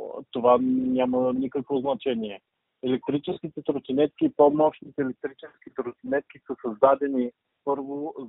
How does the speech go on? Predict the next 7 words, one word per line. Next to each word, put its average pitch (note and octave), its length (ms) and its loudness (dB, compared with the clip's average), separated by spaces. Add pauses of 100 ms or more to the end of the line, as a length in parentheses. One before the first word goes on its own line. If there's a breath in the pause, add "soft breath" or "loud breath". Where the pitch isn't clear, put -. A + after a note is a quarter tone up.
(140)
за C3+ 340 2 (440)
използване C#3+ 840 -6 (100)
по C3 140 -4
всякакви C3 560 -4
терени. A#2+ 480 -4 (580)
А, A#2 300 0
България B2+ 760 -2